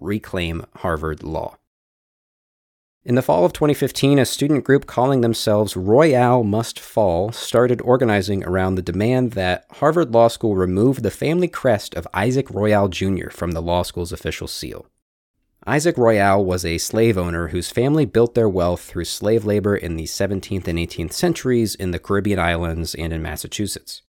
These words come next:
Harvard adopted their family crest as the law school seal after Isaac Royale endowed the first Harvard professorship of law. Now, the student group in twenty fifteen was inspired by modern student movements at Columbia and on other campuses to force their institutions to reckon with their histories with slave owners and slave labor,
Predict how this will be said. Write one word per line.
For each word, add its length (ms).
Harvard 320
adopted 420
their 140
family 300
crest 460
as 140
the 100
law 200
school 320
seal 520
after 360
Isaac 280
Royale 400
endowed 440
the 40
first 380
Harvard 380
professorship 720
of 100
law. 320
Now, 80
the 80
student 300
group 220
in 180
twenty 240
fifteen 420
was 140
inspired 500
by 180
modern 360
student 360
movements 560
at 220
Columbia 640
and 160
on 100
other 200
campuses 720
to 120
force 360
their 140
institutions 840
to 120
reckon 420
with 200
their 120
histories 640
with 100
slave 380
owners 400
and 100
slave 300
labor, 420